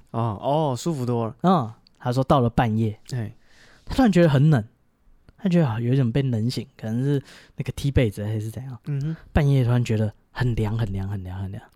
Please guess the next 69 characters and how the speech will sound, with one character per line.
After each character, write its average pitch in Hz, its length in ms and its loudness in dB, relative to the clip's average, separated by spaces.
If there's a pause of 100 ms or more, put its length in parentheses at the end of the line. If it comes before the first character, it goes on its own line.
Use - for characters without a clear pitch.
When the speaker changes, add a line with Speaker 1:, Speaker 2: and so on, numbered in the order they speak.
(420)
Speaker 2:
然 110 120 0
后 120 60 4
他 - 20 2
说 117 100 2
他 117 80 4
突 117 120 0
然 101 100 0
就 113 100 2
冷 104 220 0
醒， - 220 -6 (240)
Speaker 1:
嗯。 113 180 -4 (140)
Speaker 2:
打 113 160 -2
了 104 80 0
个 113 80 2
哆 110 200 2
嗦。 127 120 -6 (420)
Speaker 1:
哦。 - 100 -20
Speaker 2:
嗯。 113 180 0 (540)
然 156 120 2
后 - 0 -
说 175 80 6
他 180 80 4
起 123 200 -2
来 107 120 0
以 107 100 0
后 120 120 0
呢， 107 160 -4 (760)
他 - 100 -10
有 180 40 -6
点 156 120 2
睡 147 140 2
不 135 120 -2
着 - 160 -4
了。 151 140 -10 (220)
Speaker 1:
嗯。 151 240 -2 (240)
Speaker 2:
因 226 80 4
为 208 40 4
他 214 60 6
觉 190 120 2
得 165 60 6
他 180 80 4
手 113 280 0
上 123 260 0 (380)
就 151 120 2
是 135 340 2
这 - 140 -2
个 131 100 4
白 123 220 2
天 135 180 2
长 110 200 0
荨 107 140 -2
麻 110 160 2
疹 110 140 0
的 95 80 -6
地 107 160 -2
方， 98 180 -8
Speaker 1:
嘿。 113 220 -2 (140)
Speaker 2:
好 - 100 0
像 143 140 6
又 190 120 10
发 160 200 6
作 131 240 4
了。 123 60 -12 (160)
Speaker 1:
哦， 131 280 -2
又 202 120 2
开 175 140 4
始 160 140 2
痒 110 180 2
了。 101 80 -8